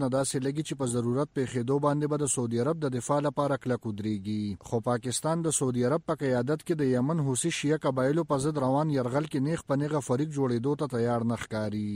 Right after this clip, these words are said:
او دغه جنگ ته د خپلو فوجي دستو لېږلو نه ډډه کوي. رپورټ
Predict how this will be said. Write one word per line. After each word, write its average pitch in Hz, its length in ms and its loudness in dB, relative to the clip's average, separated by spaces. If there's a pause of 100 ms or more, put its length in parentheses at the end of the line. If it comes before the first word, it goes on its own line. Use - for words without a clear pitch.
(180)
او 117 140 0
دغه 123 320 0
جنگ 160 200 0
ته 175 120 -2
د 139 100 0
خپلو 175 320 -2
فوجي 135 260 0
دستو 160 360 2
لېږلو 156 440 0
نه 139 80 4
ډډه 120 320 2
کوي. 107 540 -2 (140)
رپورټ 127 300 0